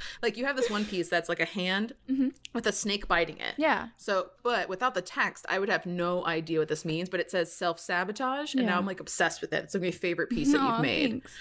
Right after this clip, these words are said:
Speaker 1: Because it ma-, because that, those two words made that piece relatable to me.
Speaker 2: Yeah,
Speaker 1: So
Speaker 2: yeah.
Speaker 1: because I see myself in it, I would totally buy this on a t-shirt. I would totally buy this on an
Speaker 2: Ooh.
Speaker 1: enamel pin.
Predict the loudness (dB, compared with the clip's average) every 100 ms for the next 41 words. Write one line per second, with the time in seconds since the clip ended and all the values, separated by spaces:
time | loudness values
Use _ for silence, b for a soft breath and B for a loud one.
0 | B B -2 0 0 -2 -6 -2 -2 0
1 | -2 2 2 2 0 -2 -2 -4 -4 -2
2 | 0 0 0 -2 0 0 0 -4 -2 0
3 | 2 2 0 -2 2 4 4 0 -2 -4
4 | 2 4 2 -2 -2 0 -2 -2 0 0
5 | 2 0 0 -2 0 0 0 0 -2 -2
6 | 2 2 2 0 -6 -4 -4 0 -2 0
7 | 0 0 -2 -2 0 0 -2 -2 -2 0
8 | 2 2 2 0 0 -2